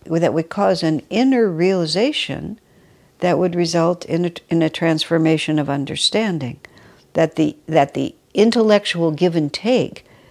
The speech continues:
was not an end in itself, but it was intended to be a means to an end. And he also realized that,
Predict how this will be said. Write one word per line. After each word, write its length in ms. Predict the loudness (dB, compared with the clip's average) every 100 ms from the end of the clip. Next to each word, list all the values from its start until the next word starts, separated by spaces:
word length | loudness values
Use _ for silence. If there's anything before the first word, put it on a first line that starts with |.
| _ -6
was 160 | -2
not 460 | 2 4 4 0 -4
an 160 | -4 -2
end 240 | 0 -2
in 140 | -4 -6
itself, 500 | -6 -4 -4 -6 -10
but 100 | -8
it 60 | -4
was 160 | -4 -4
intended 460 | -4 -2 -2 -2 -6
to 80 | -4
be 100 | -2
a 60 |
means 420 | 0 0 -2 -4
to 160 | -6 -6
an 140 | -6
end. 360 | -8 -10 -14 -20 -20 _ -20 -20 -20 _
And 160 | -2 2
he 100 | 4
also 380 | 2 2 2 0
realized 640 | 2 2 2 0 -2 0
that, 260 | 0 0